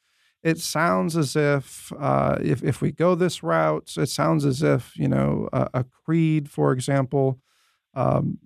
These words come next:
might actually, uh, determine or, in the worst way, uh, read something into the text of Scripture, uh, that's not there simply for the sake of, of, uh, this type of, of retrie-,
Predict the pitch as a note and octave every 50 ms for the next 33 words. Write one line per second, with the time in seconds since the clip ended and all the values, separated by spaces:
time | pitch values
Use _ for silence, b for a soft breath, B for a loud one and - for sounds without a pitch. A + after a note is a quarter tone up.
0 | - - E3 D3+ D3+ D#3 D#3 - - D3 C#3+ D3 - - - - - D3 C#3+ C#3+
1 | C#3 C#3 C3+ C3+ C3 B2+ B2+ _ _ _ _ _ _ - - B B _ - -
2 | - - - - - - - - - _ _ _ _ _ _ _ _ _ _ _
3 | _ - E3+ E3 E3 - - F3 F3+ F#3 F3 D#3 C3 B2+ C3 C#3 D#3+ F#3+ - -
4 | - D#3 C#3+ C#3+ C#3 C#3 C#3 C3+ C3 - _ - D#3 D3 C#3+ C#3 C#3 C3+ C3 C#3+
5 | D#3 D#3+ D#3 - - - - C#3+ C#3 C#3 C#3 C#3 C#3 C#3 C#3 C3+ - - C#3+ C3+
6 | C3 B2 B2+ D3+ D#3+ D#3 D3+ D3 - - - - D#3+ D3 C3 - D3 C#3+ C#3+ -
7 | - G3 G#3+ A#3 A3+ - F#3+ E3 C3+ C#3 - - C3+ B2+ - - - C#3 A#2+ -
8 | - - - C3+ - - - C3+ B2+ B2+ B2 B2 _ _ _ _ _ _ _ _
9 | _ _ - C3+ C3 B2+ B2 C3+ C3 - - - C#3 B2+ - B2 C#3+ C#3 C3 C3
10 | B2+ B2+ B2 - - - - E3+ D3 - D3+ D3 C#3 - - C#3 B2+ B2+ B2 -
11 | - C3 C3 B2+ B2+ - A#2+ C3 B2+ B2 A#2+ C3+ D3+ - - - _ _ _ _
12 | _ _ _ - A#2+ B2 - - - - - - - - C3+ C#3 C3 B2 - -
13 | B2+ B2+ - C3+ C3 B2+ B2+ - _ _ - C3 B2+ - D3+ - D3 C#3 B2+ -
14 | - - - -